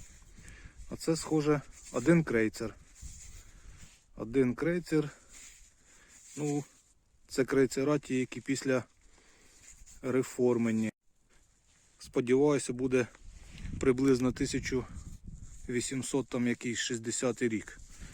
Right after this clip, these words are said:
Ну, помиється, буде краще, потім видно. Продовжуємо пошуки. Маю знову монітосик. І він у нас гарненько випав. І це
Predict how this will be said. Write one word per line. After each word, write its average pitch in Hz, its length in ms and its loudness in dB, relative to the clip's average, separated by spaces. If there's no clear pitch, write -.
Ну, 165 100 0
помиється, 151 540 6
буде 123 240 0
краще, 123 400 -2
потім 113 320 -4
видно. 98 280 -4
Продовжуємо 117 600 2
пошуки. 165 480 0
Маю 143 340 6
знову 139 320 8
монітосик. 139 800 6
І 143 100 2
він 147 180 6
у 151 60 6
нас 156 180 6
гарненько 175 480 4
випав. 196 420 0
І 160 100 -4
це 185 300 4